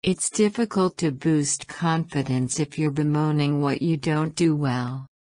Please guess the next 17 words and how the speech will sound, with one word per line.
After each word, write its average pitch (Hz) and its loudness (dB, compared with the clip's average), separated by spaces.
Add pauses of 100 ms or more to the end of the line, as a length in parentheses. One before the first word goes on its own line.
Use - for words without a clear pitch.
Remind 202 2
yourself 147 0
of 143 -2
all 143 0
the 143 -2
successful 165 -2
projects 151 -2
you've 143 -2
done 160 2
to 135 0
boost 156 0
confidence 139 -2
in 147 2
your 143 0
abilities 143 0
at - -6
work. 135 -2